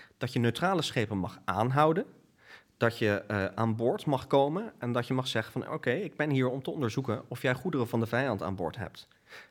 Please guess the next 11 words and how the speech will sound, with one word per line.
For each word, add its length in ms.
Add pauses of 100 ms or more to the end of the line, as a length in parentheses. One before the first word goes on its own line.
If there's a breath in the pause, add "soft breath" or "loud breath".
(160)
En 280 (120)
bijvoorbeeld 640
onder 280
het 120
zweren 380
van 160
een 160
eed 280
zou 240
een 60
kapitein, 640